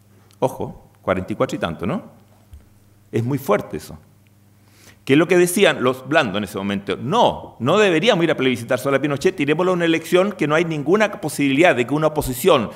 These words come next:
con esos grados de falta de unidad, con esa falta de unidad, eh, nos enfrente como un bloque monolítico. Y ganamos ocho años más,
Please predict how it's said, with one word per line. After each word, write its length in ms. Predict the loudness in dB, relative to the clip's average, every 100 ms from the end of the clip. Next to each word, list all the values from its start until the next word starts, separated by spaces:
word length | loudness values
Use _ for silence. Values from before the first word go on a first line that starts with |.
| -14
con 180 | -4 -2
esos 220 | 0 -2
grados 380 | 0 4 4 2
de 80 | -2
falta 420 | 0 0 2 0
de 60 | 2
unidad, 280 | 0 -2 -4
con 100 | -6
esa 140 | -6
falta 280 | -2 -2 2
de 60 | 0
unidad, 400 | 2 2 0 -2 -18 -2
eh, 160 | 0 2
nos 160 | 2 0
enfrente 540 | 0 0 0 -2 -6
como 180 | -6 -4
un 60 |
bloque 240 | -2 -2 -2
monolítico. 640 | -4 -4 -6 -10 -18 -20 _ _ _ _ _ _ _ _
Y 120 | -6 -4
ganamos 420 | -2 -2 -2 -8 -16 _ _ _ _ _ -4
ocho 240 | -4 0
años 180 | -2 -2
más, 220 | -8 -14